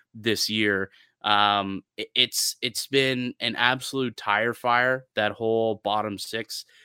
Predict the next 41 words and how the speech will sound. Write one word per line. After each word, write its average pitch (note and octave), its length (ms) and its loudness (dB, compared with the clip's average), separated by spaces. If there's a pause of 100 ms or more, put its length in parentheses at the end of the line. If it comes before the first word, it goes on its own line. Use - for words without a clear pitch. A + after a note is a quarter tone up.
(160)
to A#2+ 100 -2
this A2 220 0
point, B2+ 360 -2
not A#2 200 0
only C3 240 -2
offensively, B2+ 680 -2
not A2+ 380 -2
providing A2+ 480 0
much A#2 300 -4
goals. A#2+ 420 -2 (320)
Uh, - 180 -8
Jordan A2 280 0
Jarnkrok B2+ 500 2
finally A#2+ 400 -2
got, A#2+ 300 0
you A#2 100 -2
know, G#2+ 160 -2
some, A2 440 -6
some G#2+ 200 -8
goals G#2 400 -4 (160)
last G#2 300 -4
night, A#2+ 240 0
obviously, G2+ 680 -2 (300)
uh, G#2 140 0
the G#2+ 180 -2
other G#2 160 -2
night G#2 220 0
in, G2+ 260 -12
against G2+ 340 -6
Tampa G#2 240 -6
Bay. A2 360 0 (400)
But B2+ 120 -6
prior E3 300 4
to F3 160 -2
that, D3+ 240 6
it's G#2 140 -8
been C#3+ 160 -4
the D3 80 0
top D3 320 2
six D#3+ 280 -2
scoring A#2 380 -4